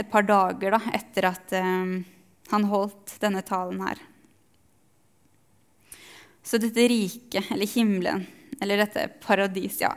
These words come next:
det er gjort i stand for oss fra f-, verdens grunnvoll ble lagt. Hvis det er, og det har alltid vært Guds plan, å ønske å ha fellesskap med oss. Og så tror jeg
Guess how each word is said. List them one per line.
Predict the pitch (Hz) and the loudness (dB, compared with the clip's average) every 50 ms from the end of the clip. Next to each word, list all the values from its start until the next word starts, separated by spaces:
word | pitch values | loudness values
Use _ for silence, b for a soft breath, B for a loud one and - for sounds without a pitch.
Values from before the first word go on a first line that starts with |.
| - - | -6 -4
det | - 226 214 240 | -2 4 6 8
er | 240 247 | 8 8
gjort | 254 240 247 269 | 8 6 2 0
i | |
stand | 262 - - - 202 190 190 180 - - | 0 0 2 2 2 2 0 -6 -4 -2
for | 202 196 226 | 0 0 0
oss | 262 - - - - - - - | 0 0 -4 -6 -6 -6 -10 -10
fra | - 226 214 | -2 -2 -2
f-, | 214 - - - - - - - - - - - - | -2 -4 -14 -16 -18 -18 -16 -16 -18 -18 -16 -8 0
verdens | 202 214 208 202 196 190 196 208 208 - - | 4 4 4 4 4 0 -2 -2 -4 -2 -2
grunnvoll | 233 220 214 202 190 180 185 185 180 185 | -2 0 0 0 0 -2 -4 -6 -6 -6
ble | 196 196 196 | -8 -6 -6
lagt. | 202 202 - - - - - - - _ _ _ _ b b b b b b b b b b b b b b b b b b b b b b b b b _ _ _ _ _ - | -8 -10 -12 -20 -18 -16 -18 -18 -18 _ _ _ _ b b b b b b b b b b b b b b b b b b b b b b b b b _ _ _ _ _ -2
Hvis | - 220 214 | 0 0 2
det | - 214 - 247 | 4 4 6 6
er, | 247 247 254 269 277 269 B B B B - | 6 8 6 6 4 2 B B B B -6
og | - | 2
det | 220 240 | 6 8
har | 254 247 | 8 8
alltid | 233 226 247 240 233 | 8 6 6 4 4
vært | 247 240 247 - | 4 2 2 -2
Guds | - 220 226 - - - | -2 -2 -2 -2 -4 2
plan, | 233 214 214 247 269 262 B B B B B B B B B - | 4 4 6 6 6 6 B B B B B B B B B -6
å | - - - | -4 0 2
ønske | 254 226 208 196 196 - - - - - 220 240 254 247 - | 4 4 4 2 0 -2 -4 -4 0 2 2 2 2 0 -2
å | 220 | 2
ha | 208 220 220 220 | 2 2 2 2
fellesskap | - - 233 202 196 185 185 180 - - 202 196 202 208 | -2 -2 -2 -2 -2 -2 -6 -6 -4 -4 -4 -2 -2 -4
med | - - | -2 -2
oss. | 247 254 - - - - - - - - _ _ _ _ B B B B B B B B B B B B B B B B B B - | -2 -2 -2 -4 -4 -6 -8 -12 -16 -20 _ _ _ _ B B B B B B B B B B B B B B B B B B -2
Og | 226 | -2
så | 233 233 | 2 6
tror | 233 240 | 8 10
jeg | 240 233 240 240 233 214 214 | 10 12 10 10 8 4 2